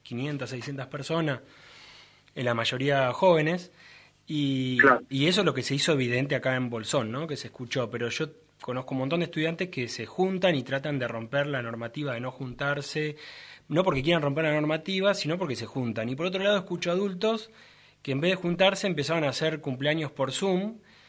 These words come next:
Speaker 1: Y nosotros pensábamos que era al revés, que los pibes eran los que la tenían más clara con la tecnología y que se iban a, iban a profundizar sus vínculos mediante pantalla. Y cuando yo hablo con los pibes, me dicen algo parecido a lo que te dicen a vos.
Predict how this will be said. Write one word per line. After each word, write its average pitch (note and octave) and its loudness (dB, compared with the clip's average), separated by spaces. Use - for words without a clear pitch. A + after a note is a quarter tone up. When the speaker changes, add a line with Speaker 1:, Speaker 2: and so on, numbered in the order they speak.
Speaker 1:
Y D3+ 0
nosotros G3 2
pensábamos F3+ 2
que F3+ 0
era F3+ 6
al C#3+ 4
revés, D3 2
que - -6
los A#2+ -4
pibes F#3 0
eran B2 2
los A2 -6
que - -6
la A2+ -4
tenían C3 -2
más C#3 -2
clara D3+ 0
con D3 0
la C#3+ -2
tecnología D3 -2
y G#3 -8
que D3 -6
se D3+ -4
iban D#3 2
a, A#2+ 0
iban E3 4
a E3 4
profundizar C#3 0
sus E3+ -4
vínculos D3 -2
mediante C3+ -4
pantalla. F3 2
Y C#3+ -6
cuando C3 2
yo F#3+ 0
hablo G3 0
con F3 0
los D#3+ -2
pibes, G3 -2
me B2 -2
dicen D#3+ -2
algo F3 2
parecido D3 0
a - 0
lo C3 -8
que A#2 -4
te A#2 -10
dicen B2+ -6
a G#3 8
vos. - 2